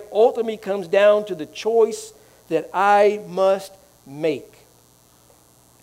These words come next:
And as Joshua concluded his book with the Israelites,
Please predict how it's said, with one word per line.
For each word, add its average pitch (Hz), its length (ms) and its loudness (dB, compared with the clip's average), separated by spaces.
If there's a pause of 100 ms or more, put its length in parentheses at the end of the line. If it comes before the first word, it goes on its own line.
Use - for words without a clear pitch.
And 147 140 -6
as 143 140 -4
Joshua 175 720 2 (340)
concluded 165 440 0
his 165 160 -6
book 170 300 -8
with 156 120 -10
the 156 200 -8
Israelites, 131 720 -10